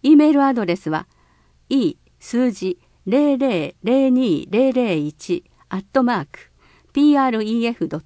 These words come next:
ト、和歌山、ダブリューエーケーエーワイエーエムエードットエルジードットジェーピーです。県民の友は、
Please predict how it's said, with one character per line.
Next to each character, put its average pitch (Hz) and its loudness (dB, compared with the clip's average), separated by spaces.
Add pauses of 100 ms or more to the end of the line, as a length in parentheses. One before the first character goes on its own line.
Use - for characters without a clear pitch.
(100)
ト、 - -6 (300)
和 196 -4
歌 294 -2
山、 160 -4 (300)
ダ 214 -2
ブ 277 -2
リ 269 0
ュ 269 2
ー - 0
エ 254 0
ー 160 -2
ケ 226 -4
ー 240 0
エ 226 0
ー 156 0
ワ 190 0
イ 247 -2
エ 233 -2
ー 185 -4
エ 196 -2
ム 226 -2
エ 226 -4
ー 156 -6 (380)
ド 208 -2
ッ 226 -8 (140)
ト 240 0
エ 185 -6
ル 220 -4
ジ - -6
ー - -20
ド 202 -4
ッ 202 -16
ト 233 -2
ジ 190 -4
ェ 196 0
ー 190 -4
ピ 180 -2
ー - -6
で 147 -8
す。 - -20 (1500)
県 302 4
民 311 8
の 285 4
友 240 -2
は、 180 -4